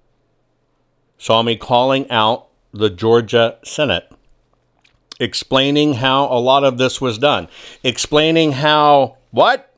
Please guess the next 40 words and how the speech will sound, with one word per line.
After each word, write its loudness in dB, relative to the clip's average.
The 0
scanners 0
won't 2
read 0
these 0
things -2
right, 0
which, -4
of -4
course, 2
they 0
all 4
said -2
was -2
a -6
conspiracy -2
theory. -2
And 0
what 4
do -4
we 0
now 2
know 2
is -2
an 0
absolute -2
fact 0
in 0
twenty -2
twenty -4
two -8
point -4
oh, 2
otherwise 2
known -2
as -8
the -8
midterms 0
twenty -2
twenty-two? -4